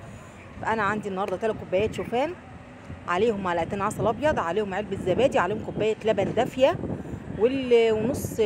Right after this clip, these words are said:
معلقه شاي او معلقه شاي صغيره بيكنج باودر، ونص معلقه و-، يعني وك-، باكت فانيليا وشوكليت شيبس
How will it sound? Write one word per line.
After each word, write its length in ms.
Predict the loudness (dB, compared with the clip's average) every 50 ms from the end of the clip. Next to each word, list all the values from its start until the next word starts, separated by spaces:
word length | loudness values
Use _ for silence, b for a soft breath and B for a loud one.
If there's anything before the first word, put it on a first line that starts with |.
| 2 2 0 0 -2
معلقه 460 | -2 -2 0 0 0 0 -2 -4 -6
شاي 320 | -4 -2 0 2 2 2
او 120 | 2 0 0
معلقه 320 | 0 -2 -2 -2 -4 -4 -4
شاي 140 | -2 -2 -2
صغيره 500 | -2 -2 0 2 2 4 4 4 4 2
بيكنج 340 | 0 -2 -4 -4 -4 0 2
باودر، 380 | 2 2 4 2 2 2 0 -4 -12 B B B B B B B -14 -4
ونص 1000 | 0 2 4 6 6 6 6 4 4 2 2 2 0 0 -2 -4 -4 -6 -6 -4
معلقه 420 | -2 -2 0 0 0 0 0 2 2
و-، 220 | 4 4 4 2 0 -2 -6 -4 -2 0 0
يعني 140 | 0 0 -2
وك-، 160 | -2 0 0
باكت 320 | 2 4 4 4 2 0 -4 -4 -2 0
فانيليا 400 | 0 2 2 4 4 4 2 2 -2 -8 -16 -20 -20 -18 -18 -16 -16 -12 -6 -2
وشوكليت 880 | 2 2 4 6 8 10 10 10 10 8 6 4 0 -4 -6 -6 -4 -2
شيبس 420 | -2 -2 -2 -2 -6 -10 -10 -12